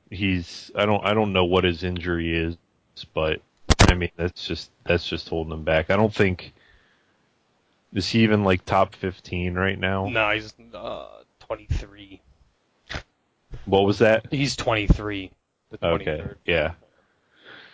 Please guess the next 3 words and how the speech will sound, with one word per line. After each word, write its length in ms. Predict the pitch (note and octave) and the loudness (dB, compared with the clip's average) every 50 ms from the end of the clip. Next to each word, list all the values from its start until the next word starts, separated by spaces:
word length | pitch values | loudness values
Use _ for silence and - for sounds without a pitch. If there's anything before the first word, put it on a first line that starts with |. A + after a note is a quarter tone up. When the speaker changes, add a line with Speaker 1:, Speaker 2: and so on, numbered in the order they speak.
| - - - - | -20 -20 -20 -20
Speaker 2:
So. 60 | - G#2+ - - - - _ _ _ _ _ _ _ _ _ _ _ _ _ _ _ _ _ _ _ _ _ _ _ _ _ - | -18 -18 -18 -18 -20 -20 _ _ _ _ _ _ _ _ _ _ _ _ _ _ _ _ _ _ _ _ _ _ _ _ _ -8
Speaker 1:
And 100 | F#2 F2 | -4 -2
then 280 | E2+ D#2+ D#2+ D#2+ D#2 | -2 0 -2 -2 -4